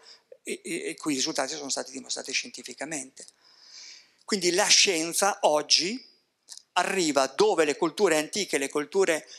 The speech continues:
tradizionali antiche appunto, avevano intuito o avevano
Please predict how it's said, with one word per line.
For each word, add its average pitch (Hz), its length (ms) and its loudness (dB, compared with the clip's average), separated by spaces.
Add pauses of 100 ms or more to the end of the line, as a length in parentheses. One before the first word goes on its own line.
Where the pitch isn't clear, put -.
(120)
tradizionali 170 640 -2
antiche 190 400 -8
appunto, 151 640 -10 (420)
avevano 175 640 -4 (240)
intuito 147 840 -6 (1200)
o 135 160 -2
avevano 127 560 -8